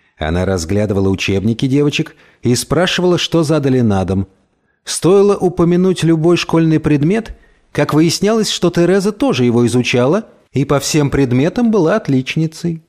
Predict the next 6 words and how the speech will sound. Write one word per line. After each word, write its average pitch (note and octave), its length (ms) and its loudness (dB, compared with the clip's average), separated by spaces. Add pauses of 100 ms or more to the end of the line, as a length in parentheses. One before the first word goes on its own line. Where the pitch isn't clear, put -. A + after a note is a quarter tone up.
(460)
"Английский? D#3+ 880 -2 (280)
Всегда E3 560 -2
отличные A#3 680 -2
оценки A3 460 -2
за G3+ 200 0
английский. G3 640 -2